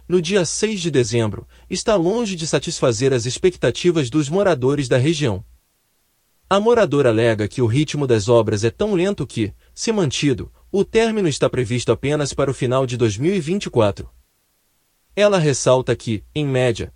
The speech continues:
não ultrapassa uma hora diária de trabalho, o que torna a situação ainda mais frustrante para os residentes locais. A rua em questão, a Vicente Ferreira Terra, localizada em Alterosa,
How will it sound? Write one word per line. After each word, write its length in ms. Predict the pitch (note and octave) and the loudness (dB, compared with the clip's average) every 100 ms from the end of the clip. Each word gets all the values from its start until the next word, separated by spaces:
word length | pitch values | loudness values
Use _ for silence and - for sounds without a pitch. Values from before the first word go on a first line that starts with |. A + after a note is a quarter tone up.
| _ | _
não 260 | F#3 A3 B3+ | -2 0 0
ultrapassa 540 | A#3+ E3+ - C3 - | 0 0 2 2 2
uma 140 | B2 B2 | 0 4
hora 240 | C3 C3+ | 4 2
diária 320 | A2+ B2 C3 | 2 4 4
de 100 | A2+ | 0
trabalho, 560 | A2+ B2 G#2+ G#2 F2+ - _ _ | 0 0 2 0 0 -8 _ _
o 120 | - A3+ | -10 -6
que 160 | A#3 | -6
torna 340 | - F#3+ F#3 C3 | 0 0 2 0
a 40 | |
situação 580 | C#3 C3+ B2 - D3 C3+ | -4 0 0 2 0 0
ainda 260 | D3 E3 | 2 2
mais 260 | A#2 B2 B2+ | 2 2 -2
frustrante 640 | - F#3 - F3 F3+ E3 | -4 -4 0 0 -2 -2
para 160 | C#3+ A#2+ | -4 -2
os 60 | |
residentes 580 | D3 C3 A#2 C3+ F3 F3 | -2 -2 -2 -2 -2 -2
locais. 580 | F3 D#3 A2 F#2+ - - - _ _ _ _ _ _ _ _ _ - | -2 2 0 0 -6 -14 -20 _ _ _ _ _ _ _ _ _ -2
A 100 | G#3 | 0
rua 300 | D#3 A3 G3+ | 2 0 0
em 80 | C#3 | 0
questão, 480 | A#2 - B2 A2+ - _ | -2 -2 -2 -2 -6 _
a 100 | G3 | -4
Vicente 480 | G3 F#3 A3+ A#3 - | -2 -4 -4 -4 -4
Ferreira 360 | E3 C3+ D#3+ C3+ | -2 2 2 2
Terra, 460 | B2 A#2 G2 - - _ | 2 2 2 -6 -16 _
localizada 760 | F#3 G#3+ A3 F#3 A#2+ C#3 D3+ D#3+ | -2 0 0 0 2 2 2 2
em 80 | |
Alterosa, 680 | D#3+ E3 F3 A#2 G#2 F2+ | -2 0 2 4 2 -2